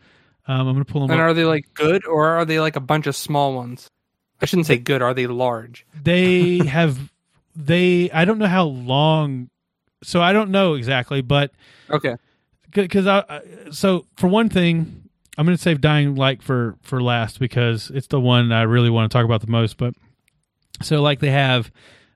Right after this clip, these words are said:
Speaker 1: uh, the following. Uh, this is experience the untold chapter of Kyle Crane's story set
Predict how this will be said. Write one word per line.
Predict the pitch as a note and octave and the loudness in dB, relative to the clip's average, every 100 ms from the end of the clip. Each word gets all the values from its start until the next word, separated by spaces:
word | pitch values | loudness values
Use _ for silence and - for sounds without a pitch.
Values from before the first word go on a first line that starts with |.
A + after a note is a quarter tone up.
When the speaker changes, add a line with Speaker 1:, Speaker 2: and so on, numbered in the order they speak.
| _ C#3+ | _ -2
Speaker 1:
uh, | B2+ A#2+ A#2 A2+ | 0 0 -2 -4
the | B2 | -4
following. | A#2+ D3+ C#3+ D3+ D3 C#3+ C#3 C#3+ - _ _ - | -2 0 2 2 2 2 0 -2 -4 _ _ -6
Uh, | B2+ B2 A#2+ | -2 0 -2
this | B2 C#3+ - | 0 -2 -2
is | C#3+ C3 B2 - | -2 0 -2 -6
experience | A#2+ - D#3 D3 C3+ | -14 -6 0 2 0
the | C3+ | -2
untold | D3 C#3+ C#3 B2+ | -2 0 0 -2
chapter | - D#3 C#3+ - C#3 | 0 -2 -2 -2 -2
of | B2 A#2+ - | 0 -4 -6
Kyle | - D3 C3 | -4 0 -2
Crane's | - D3 C3+ B2 | 0 2 2 0
story | - D#3 C#3+ C#3 | -2 2 2 0
set | - D3+ | -2 -4